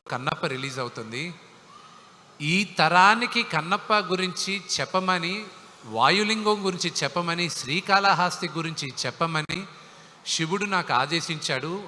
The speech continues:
ఆయన అనుగ్రహంతోనే ఈ సినిమా తీస్తున్నానన్న.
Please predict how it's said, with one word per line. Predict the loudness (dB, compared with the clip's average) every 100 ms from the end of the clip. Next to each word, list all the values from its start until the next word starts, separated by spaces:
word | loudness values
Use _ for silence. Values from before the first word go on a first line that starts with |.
| -6
ఆయన | -2 -2 -2
అనుగ్రహంతోనే | -4 2 2 2 0 0 2
ఈ | 0
సినిమా | -2 -4 -2 -2
తీస్తున్నానన్న. | -2 -6 -4 -2 -2 -2 -4 -6